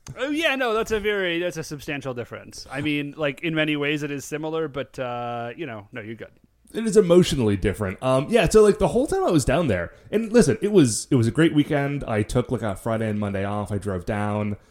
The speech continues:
Speaker 2: Like, I got there the same day that they flew in. So I wasn't, like, meeting them at the airport or anything.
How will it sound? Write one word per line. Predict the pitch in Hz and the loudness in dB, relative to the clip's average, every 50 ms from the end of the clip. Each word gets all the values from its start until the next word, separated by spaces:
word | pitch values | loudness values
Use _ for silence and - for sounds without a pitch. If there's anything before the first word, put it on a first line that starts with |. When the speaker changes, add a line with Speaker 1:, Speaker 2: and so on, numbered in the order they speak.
| _ - _ - | _ -20 _ -12
Speaker 2:
Like, | - - 107 104 - - | -4 -4 -4 -4 -4 -4
I | 120 123 | -4 -2
got | 123 - 117 110 113 123 113 | -2 0 0 0 0 0 0
there | 123 117 117 | 0 2 2
the | 113 101 104 | 2 0 0
same | - - - 113 110 110 110 113 113 107 95 - | -2 0 0 0 2 2 2 0 -2 -2 -2 -2
day | 120 104 104 110 | 0 0 2 0
that | 107 101 - 101 | 0 -2 -4 -2
they | 107 104 104 | -2 -2 -2
flew | - - - 110 107 107 95 95 | -2 -4 0 2 4 4 4 2
in. | 92 95 98 101 107 117 123 - _ _ _ _ _ _ _ - | 0 -2 -2 -4 -4 -4 -6 -8 _ _ _ _ _ _ _ -10
So | - - - 113 101 104 104 | -6 -4 -2 0 0 0 0
I | 104 127 | 2 4
wasn't, | 147 151 147 139 143 | 4 6 4 4 2
like, | 120 117 110 - - | 0 0 0 0 -2
meeting | 113 107 117 120 117 117 110 107 104 | -4 0 2 2 2 2 0 0 -2
them | 87 110 104 104 107 | 0 0 -2 -2 -2
at | 110 98 | -4 -6
the | - 110 - | -6 -4 -4
airport | 101 101 95 - 104 101 92 90 | -4 -4 -4 -2 -2 -4 -2 -4
or | 90 | -6
anything. | 85 85 82 80 - 95 82 82 80 80 | -8 -8 -10 -8 -8 -10 -10 -10 -12 -12